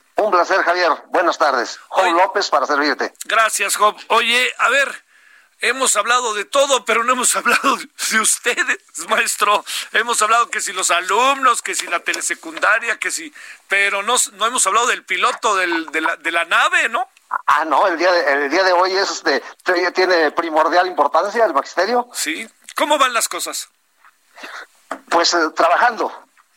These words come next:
Speaker 1: trabajando con mucho cariño, con entusiasmo, con profesionalismo y con responsabilidad para que nuestros alumnos en esta, pues, pandemia que nos, que nos agobia no queden abandonados.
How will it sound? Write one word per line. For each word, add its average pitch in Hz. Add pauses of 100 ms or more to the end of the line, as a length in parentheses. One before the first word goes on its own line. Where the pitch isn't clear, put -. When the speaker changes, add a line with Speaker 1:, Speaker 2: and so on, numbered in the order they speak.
Speaker 1:
trabajando 175
con 160
mucho 214
cariño, 214
con -
entusiasmo, 208
con 170
profesionalismo 170
y -
con 147
responsabilidad 143
para 139
que 139
nuestros 123
alumnos 202 (220)
en 151
esta, 127 (400)
pues, -
pandemia 160
que 123
nos, 123 (320)
que 147
nos 139
agobia 190 (220)
no 175
queden 175
abandonados. 131